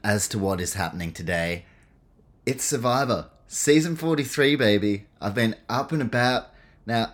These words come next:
I've already watched the episode. I like to watch it once as a fan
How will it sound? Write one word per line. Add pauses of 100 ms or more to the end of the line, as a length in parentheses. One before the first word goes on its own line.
I've
already
watched
the
episode. (200)
I
like
to
watch
it (420)
once
as
a
fan